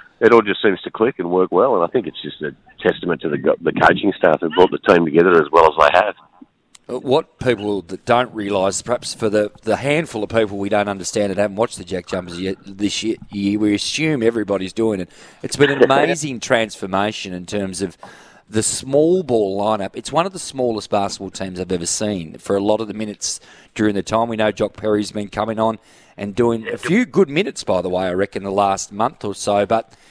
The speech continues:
Speaker 2: to cover the big guy, that there was a two-part question,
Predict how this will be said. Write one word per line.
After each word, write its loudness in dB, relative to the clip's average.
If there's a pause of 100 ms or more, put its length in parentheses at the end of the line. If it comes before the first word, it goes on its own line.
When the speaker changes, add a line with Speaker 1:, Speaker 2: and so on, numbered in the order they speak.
(240)
Speaker 2:
to -2
cover -2 (220)
the -4
big -4
guy, 0 (100)
that -2 (300)
there 0
was -2
a -6
two-part 0
question, -10